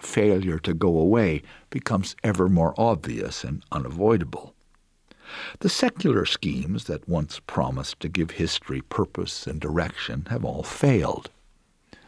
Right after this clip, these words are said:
The end of communism is an emblematic moment in this respect, but the faith in progress that once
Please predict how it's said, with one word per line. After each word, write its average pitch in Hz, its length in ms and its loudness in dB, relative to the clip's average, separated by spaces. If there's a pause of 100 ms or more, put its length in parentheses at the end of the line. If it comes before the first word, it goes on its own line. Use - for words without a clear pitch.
The 139 140 8
end 113 160 8
of 95 100 2
communism 98 720 4
is 82 140 2
an 90 180 0
emblematic 87 760 4
moment 76 400 2
in 80 140 4
this 71 220 -2
respect, - 540 -6 (500)
but 190 180 0
the 202 80 6
faith 123 380 4
in 95 120 2
progress 120 720 0
that - 220 -4
once 87 300 2